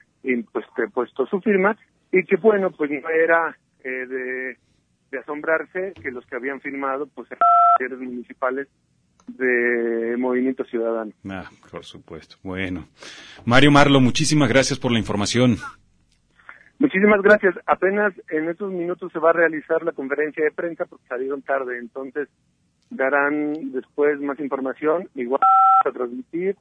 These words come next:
Speaker 2: Ah, eso
Speaker 1: Y
Speaker 2: te iba a
Speaker 1: se los
Speaker 2: preguntar.
Speaker 1: compartiremos.
Speaker 2: ¿Va a haber alguna transmisión de la rueda de prensa, algún stream?
Speaker 1: Este, ahorita lo están preparando apenas. Eh, yo creo que como en diez minutos empiece, lo vamos a transmitir por Somos el Medio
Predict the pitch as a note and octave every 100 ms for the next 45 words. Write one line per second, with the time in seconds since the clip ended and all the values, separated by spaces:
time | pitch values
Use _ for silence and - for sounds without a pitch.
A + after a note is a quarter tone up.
0 | _ B2+ C3 B2+ D#3 C3+ D#3 C#3+ A#2+ A#2
1 | C#3 B2+ C3 - - - A#2 B2+ C3+ E3
2 | E3+ D#3 D#3+ E3 D#3+ B2 A2+ G#2+ - D3
3 | E3+ C3+ A2 B2+ B2+ - D#3 E3 B2 G#2+
4 | B2 A#2+ A2+ - F#3 F#3 - _ _ _
5 | _ _ _ _ _ _ - - F#5+ F#5+
6 | G#3 - D3+ C#3+ - D#3+ D#3 D3+ D#3 G3
7 | F3+ - F3 D#3+ D#3 D#3+ E3+ F3 G#3+ G#3
8 | A3 _ _ D3 C#3 C3+ C#3 D3 E3 D3
9 | C#3+ C#3 C#3 D3+ D#3 D#3 D#3 D#3 D#3 E3+
10 | E3+ D#3 C#3+ D3 D#3+ C3 B2+ C3 - D3
11 | - C3 B2+ A#2 C#3+ C#3+ C#3+ C#3 D#3 D#3
12 | E3+